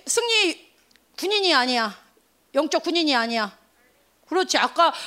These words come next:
목사님이 물어볼 때 나 축사할 수 있는 사람 하니까 보니까 막 유다도 손들고 막 건이도 손들고 하더라고. 자, 우리는 하나님 나라의 군사야, 아니야? 군사야.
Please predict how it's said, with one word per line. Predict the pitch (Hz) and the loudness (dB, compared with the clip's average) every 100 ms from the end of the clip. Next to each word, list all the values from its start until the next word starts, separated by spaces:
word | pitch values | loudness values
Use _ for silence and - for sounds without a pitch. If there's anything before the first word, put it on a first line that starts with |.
| - | -8
목사님이 | 262 403 370 359 | 0 2 2 2
물어볼 | 269 294 294 | 0 0 0
때 | 285 | 0
나 | 262 277 | 2 2
축사할 | - 415 - 381 392 | 0 -2 4 4 4
수 | 330 | 0
있는 | 302 302 | -2 2
사람 | 320 320 | 2 2
하니까 | 339 349 285 | 0 -2 -4
보니까 | 269 277 | -2 -2
막 | 262 | -2
유다도 | 233 247 320 311 294 | -4 -2 0 0 -2
손들고 | 349 349 349 330 277 | -8 -6 -6 -6 -4
막 | 247 | -2
건이도 | 247 269 320 269 | -2 -2 -2 -6
손들고 | 277 359 349 285 | -10 -10 -6 -2
하더라고. | 330 339 254 214 214 - - - | -2 0 -2 -2 -6 -6 -16 -2
자, | 311 277 | 2 4
우리는 | 349 392 | 4 2
하나님 | 427 453 | 4 4
나라의 | 415 370 | 4 2
군사야, | 311 311 320 | 0 2 4
아니야? | 262 269 285 277 - _ _ - _ | 4 4 0 -2 -12 _ _ -20 _
군사야. | - 381 427 403 359 269 233 190 | -4 -2 2 6 6 6 4 2